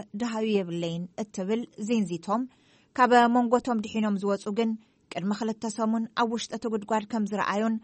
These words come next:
ኣዝዩ ሓሚሙ ከም ዘሎን ነጊሩኒ ትብል። ካብ ውሽጢ ብቴሌፎን ዝተቐርጸ ምስልታት ከም ዘርእዮ ክሳብ ሓደ ሚእቲ ዝበጽሑ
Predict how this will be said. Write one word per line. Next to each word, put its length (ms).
ኣዝዩ 320
ሓሚሙ 400
ከም 240
ዘሎን 440
ነጊሩኒ 520
ትብል። 280
ካብ 160
ውሽጢ 360
ብቴሌፎን 540
ዝተቐርጸ 400
ምስልታት 500
ከም 160
ዘርእዮ 320
ክሳብ 340
ሓደ 300
ሚእቲ 280
ዝበጽሑ 380